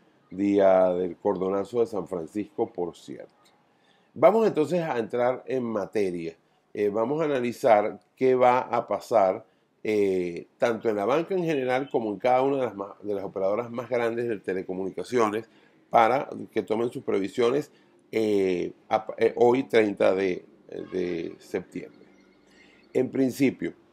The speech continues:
en la banca en general no van a abrir las agencias ni el treinta de septiembre, día jueves, ni el viernes primero de octubre, por supuesto, sábado y domingo tampoco.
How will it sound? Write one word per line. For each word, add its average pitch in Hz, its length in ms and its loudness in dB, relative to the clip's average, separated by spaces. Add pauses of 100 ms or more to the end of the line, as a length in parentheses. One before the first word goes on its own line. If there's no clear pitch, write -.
(220)
en 110 120 -2
la 117 100 4
banca 156 260 0
en 190 100 0
general 110 600 4
no 123 280 2
van 127 180 4
a 131 60 2
abrir 127 240 4
las 113 140 -2
agencias 151 680 0 (280)
ni 117 220 -2
el 92 160 -2
treinta 151 360 4
de 143 60 2
septiembre, 117 540 2
día 90 160 0
jueves, 139 540 2
ni 113 280 -4
el 95 220 -2
viernes 127 540 2
primero 98 500 -2
de 95 60 0
octubre, 123 560 -2 (280)
por 98 140 -2
supuesto, 95 420 -2
sábado 104 640 2
y 104 80 -8
domingo 104 500 -2
tampoco. 87 760 0